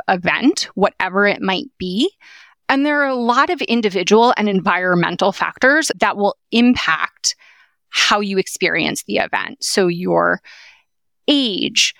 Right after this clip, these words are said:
your sexual identity, your biological factors, your attachment style, if you have a history of prior traumas.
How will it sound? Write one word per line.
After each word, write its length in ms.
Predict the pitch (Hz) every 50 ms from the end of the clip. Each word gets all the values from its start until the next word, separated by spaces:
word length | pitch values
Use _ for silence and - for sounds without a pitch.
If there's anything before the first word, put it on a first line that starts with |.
| _ _ _ _ _
your 300 | 185 185 180 180 175 180
sexual 680 | - - - - - 240 - - - - - 196 170 -
identity, 800 | - - 123 - - - - - - - - - 208 - - - - -
your 340 | 202 185 190 190 180 175 - - _ _ _ _ _ -
biological 800 | 180 190 196 190 196 208 233 247 247 247 - 214 202 - 190 175 170
factors, 760 | - - - - - - - - 180 190 190 - 175 185 -
your 180 | 196 185 180 180
attachment 880 | 190 - - - - - - - 269 - - - 220 202 175 139 -
style, 440 | - - - 156 147 - - 110 - -
if 160 | 202 - -
you 60 | 214
have 100 | 202 196
a 40 | 247 214 - - -
history 400 | 311 285 - - - 208 196 175
of 180 | 165 - - -
prior 440 | - - - 165 160 143 139 - -
traumas. 680 | - - - 156 147 127 87 90 80 69 - - -